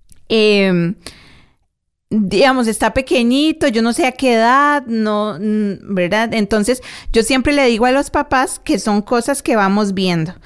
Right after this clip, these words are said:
¿verdad? Si un niño, em,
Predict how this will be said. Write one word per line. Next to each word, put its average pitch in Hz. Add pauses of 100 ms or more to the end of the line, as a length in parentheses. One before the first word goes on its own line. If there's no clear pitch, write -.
(360)
¿verdad? 214
Si 208
un 202
niño, 262 (340)
em, 180